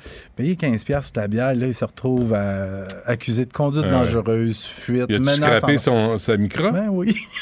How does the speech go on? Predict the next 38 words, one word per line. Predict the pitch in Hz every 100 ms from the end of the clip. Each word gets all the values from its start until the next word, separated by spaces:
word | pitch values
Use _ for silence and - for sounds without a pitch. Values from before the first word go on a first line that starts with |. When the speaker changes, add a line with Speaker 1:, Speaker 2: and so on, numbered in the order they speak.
| - -
Speaker 2:
Ah, | 80 82 90 90 87 82
Speaker 1:
<laughs> | 85
Speaker 2:
vraiment ? | 82 104 127 131 -
Speaker 1:
C'est |
la | 160
seule | 233
bonne | 214 196 190
nouvelle | 175 165 170 185 185 175 -
de |
l'histoire. | 180 156 - - 139 151 - - 156 - - - - - - - - _ _ _ _ _
Fait | - 160
que, | 151 -
mais, | 143 147 147
euh, | 143 139 135 139 143
un |
gars | 147 185
connu | 170 143 147
des | 131
milieux | 127 135
policiers, | 123 120 - 135
il | 123
y |
a |
quelques | 120 127
jours, | 110 139
était | 127 117
impliqué | 101 - 117
dans | 110 107
un | 107 101
cas | 113
de | 107
rage | 110 107
au | 104
volant | 98 98 95 95 95
dans, | 95 98
dans | - 104
les | 101
Laurentides. | 95 95 95 - 95